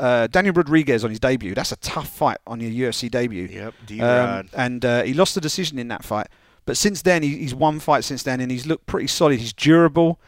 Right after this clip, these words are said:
Speaker 1: He's prepared to go toe-to-toe, strike for strike with people. I think he's gonna have a size disadvantage against Ian Gary, but he gave one of the best lines of media day today, uh, 'cause Ian Gary had apparently said in a previous interview that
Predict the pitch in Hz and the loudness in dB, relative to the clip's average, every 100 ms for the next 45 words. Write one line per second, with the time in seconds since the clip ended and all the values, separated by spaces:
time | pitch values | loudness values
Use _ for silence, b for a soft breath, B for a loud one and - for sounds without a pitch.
0 | b b b - 123 - - 156 156 135 | b b b -10 -10 -10 -2 0 0 0
1 | 139 135 151 139 - - 135 131 131 - | 0 0 0 -2 -4 0 4 4 2 0
2 | 147 139 127 - 139 131 127 135 131 131 | 0 0 -4 0 2 2 -4 -4 -2 -4
3 | 127 b b b - 160 165 151 143 120 | -4 b b b -4 -4 -2 0 0 -2
4 | - 139 - 147 139 135 151 127 143 127 | 0 0 0 -4 -4 2 2 2 -6 -6
5 | 127 143 143 143 147 b b - 156 156 | -6 -2 2 2 2 b b -2 -2 4
6 | 170 151 160 151 131 151 143 131 123 117 | 6 6 4 4 2 0 2 0 0 -2
7 | 131 127 120 113 - 110 107 - b b | -2 -2 -4 -4 -4 -6 -8 -12 b b
8 | b - 117 117 123 123 170 156 151 147 | b -4 -2 0 -2 -2 -2 0 4 4
9 | 139 135 - 123 - 156 165 131 - 135 | 4 -2 -6 -8 -2 2 2 0 0 0
10 | 127 120 143 127 120 131 127 120 120 117 | 0 -2 -2 -4 -6 -8 -8 -4 -4 -2
11 | 113 117 | -4 -6